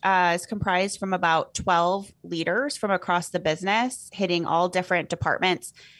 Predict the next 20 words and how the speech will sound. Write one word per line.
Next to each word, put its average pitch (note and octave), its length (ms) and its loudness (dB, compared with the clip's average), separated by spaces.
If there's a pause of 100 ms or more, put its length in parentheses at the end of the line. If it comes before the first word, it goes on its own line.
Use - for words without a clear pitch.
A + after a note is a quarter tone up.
(100)
everything G3 480 2
from G#3 420 0
diversity G3 360 0
and F3+ 40 -2
inclusion F3+ 520 0
to D#3+ 480 -2 (360)
our D#3 300 4
data G3 340 2
centers, F3+ 560 0
to D3+ 240 -8
facilities, F#3 880 0
to F3 160 0
investor E3 440 0
relations. F#3+ 720 0 (440)
Um, F3+ 480 4
but F3+ 200 0
these G#3 420 -2
leaders A3+ 680 2
are G3 140 6
then E3+ 440 2